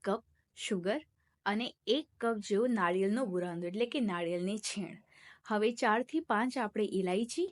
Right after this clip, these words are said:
અને જો એક તમારી પાસે મોતીચૂરનો લડ્ડુ હોય ને, તો એને પણ એડ કરી શકો છો, ના હોય તો સ્કીપ કરી દેજો. હવે આને આપણે એકદમ સરસ પાવડર બનાવી દઈશું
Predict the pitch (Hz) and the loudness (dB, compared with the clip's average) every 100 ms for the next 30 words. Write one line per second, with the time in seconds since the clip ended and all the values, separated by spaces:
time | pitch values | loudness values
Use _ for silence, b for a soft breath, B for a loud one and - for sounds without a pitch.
0 | B B B 254 302 311 339 - 294 - | B B B -2 0 0 -2 0 -2 0
1 | 294 294 311 311 311 330 _ _ _ - | 2 2 2 0 0 -4 _ _ _ -6
2 | 214 190 277 277 311 320 240 208 247 294 | -2 0 0 -2 -2 0 0 0 0 2
3 | 381 269 214 120 208 220 226 226 185 165 | 0 0 0 0 2 0 0 -2 -2 -2
4 | 165 165 160 - 180 185 - - - 294 | -4 -4 -6 -10 -12 -14 -14 -14 -4 0
5 | 370 262 208 - 403 - 247 - 156 147 | 0 0 -2 -2 -4 -2 -4 -2 -2 -4
6 | 113 110 98 B B B 214 240 285 294 | -8 -10 -12 B B B 0 2 2 2
7 | 285 285 240 269 285 262 240 285 - 214 | 2 0 0 0 0 0 0 -2 2 4
8 | 214 262 262 262 262 262 254 262 - 453 | 4 4 4 2 2 0 -2 -2 0 0